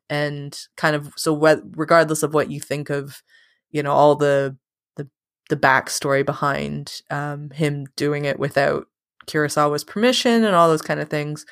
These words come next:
um, Leone did a really, really good job of taking an original story and, well, it's not, not original, it's not original to Kurosawa, but,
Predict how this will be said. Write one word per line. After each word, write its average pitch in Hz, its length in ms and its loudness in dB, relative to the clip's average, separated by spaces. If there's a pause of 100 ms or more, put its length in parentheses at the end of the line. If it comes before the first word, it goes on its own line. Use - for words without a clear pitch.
(460)
um, 151 520 4 (320)
Leone 180 400 6
did 156 160 6
a 151 60 4
really, 147 420 4
really 139 240 0
good 135 240 -4
job - 540 2
of 143 360 -2
taking 151 680 0 (200)
an 160 120 -6
original 160 460 -2
story 156 640 -4 (140)
and, 151 560 -2
well, 311 160 4
it's 320 80 -2
not, 294 180 4
not 262 160 6
original, 190 320 0
it's 165 100 -4
not 180 140 4
original 156 300 2
to - 80 -14
Kurosawa, 143 680 0
but, - 240 2